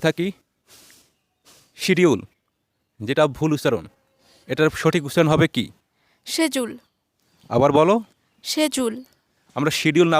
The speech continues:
Speaker 1: বলে বলবো শিডিউল অথবা স্কেডিউল। তারপর আমরা বলে থাকি রেস্টুরেন্ট, যেটাও ভুল উচ্চারণ।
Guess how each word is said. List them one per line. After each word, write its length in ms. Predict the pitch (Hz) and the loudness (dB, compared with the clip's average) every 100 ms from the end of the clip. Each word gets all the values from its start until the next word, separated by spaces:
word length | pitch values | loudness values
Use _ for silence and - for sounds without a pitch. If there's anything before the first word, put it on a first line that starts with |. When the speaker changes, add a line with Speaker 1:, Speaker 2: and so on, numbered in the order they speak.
| 160 | 4
Speaker 1:
বলে 120 | 165 160 | 4 4
বলবো 220 | 165 202 233 _ _ _ - | 4 2 0 _ _ _ -10
শিডিউল 420 | - 185 160 143 90 _ - 117 | 0 2 2 0 -2 _ -6 -4
অথবা 240 | 175 214 220 - 156 | 2 2 0 -2 -4
স্কেডিউল। 380 | - 185 147 92 - _ _ _ _ _ _ - - - _ _ _ _ _ _ _ _ _ | 0 0 2 -2 -8 _ _ _ _ _ _ -20 -20 -20 _ _ _ _ _ _ _ _ _
তারপর 260 | 131 139 185 156 | -2 2 4 4
আমরা 160 | 170 165 | 2 2
বলে 140 | 170 175 | 2 0
থাকি 180 | 175 190 165 175 | -4 -2 0 0
রেস্টুরেন্ট, 540 | - 214 147 78 - - - _ _ _ _ _ - | 0 2 2 0 -14 -20 -20 _ _ _ _ _ -8
যেটাও 240 | 160 208 143 | 0 0 2
ভুল 120 | 170 165 | 0 0
উচ্চারণ। 320 | - 131 82 | 2 0 -2